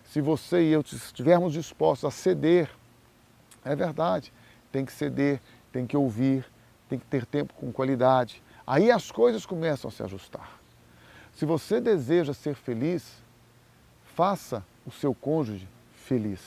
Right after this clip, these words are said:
Se você deseja ser ouvido, ouça. Se você deseja ser brando, receber uma palavra branda, fale com brandura. Lembre-se, o princípio é bíblico,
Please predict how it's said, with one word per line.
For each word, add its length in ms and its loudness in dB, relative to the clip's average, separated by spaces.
Se 160 -10
você 400 -2
deseja 560 2
ser 260 -4
ouvido, 560 -4
ouça. 500 4
Se 160 -6
você 380 -2
deseja 560 -2
ser 340 -6
brando, 560 0
receber 640 0
uma 160 -2
palavra 500 0
branda, 540 0
fale 400 -2
com 140 -12
brandura. 480 -8
Lembre-se, 520 -2
o 40 -12
princípio 460 -4
é 20 -2
bíblico, 360 -4